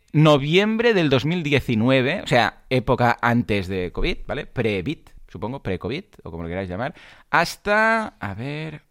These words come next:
oh, oh, es una, es un promedio, ¿vale? He pillado, de, mira, hasta tu, tu, tu, tu, tu, el mes pasado, ¿vale?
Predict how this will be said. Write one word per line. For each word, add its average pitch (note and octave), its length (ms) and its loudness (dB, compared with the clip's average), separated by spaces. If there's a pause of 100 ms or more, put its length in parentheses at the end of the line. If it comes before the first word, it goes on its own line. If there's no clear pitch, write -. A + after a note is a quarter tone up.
(140)
oh, - 120 -14
oh, C3 200 -8
es A#2 100 -10
una, C3+ 440 -2
es B2 80 -6
un D#3+ 80 -2
promedio, A#2 420 -2
¿vale? A#2 320 -6
He G#2 60 -8
pillado, A2 380 -4
de, - 120 -6
mira, F#2+ 260 -6 (360)
hasta F3+ 920 -2
tu, D3 100 -14
tu, C3+ 160 -16
tu, - 160 -14
tu, C3 200 -12
tu, E3 580 -8
el C#3 140 -2
mes - 120 2
pasado, C#3 440 -4 (340)
¿vale? D3+ 300 -4